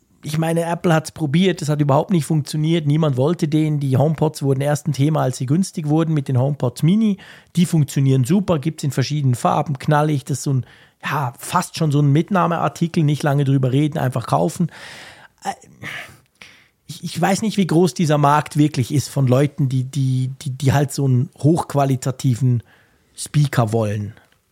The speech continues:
Mit, mit, mit, äh, intelligenter Assistentin oder halbintelligenter Assistentin drin.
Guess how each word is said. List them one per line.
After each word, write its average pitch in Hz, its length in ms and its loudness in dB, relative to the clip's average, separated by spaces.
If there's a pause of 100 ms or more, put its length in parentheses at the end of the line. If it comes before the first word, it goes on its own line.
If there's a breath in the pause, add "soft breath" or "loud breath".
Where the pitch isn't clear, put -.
Mit, - 540 0
mit, - 400 -2
mit, - 640 -2
äh, 123 240 0
intelligenter 123 800 0
Assistentin 120 720 -2
oder 113 240 -2
halbintelligenter 127 840 0
Assistentin 127 600 -2
drin. 127 380 2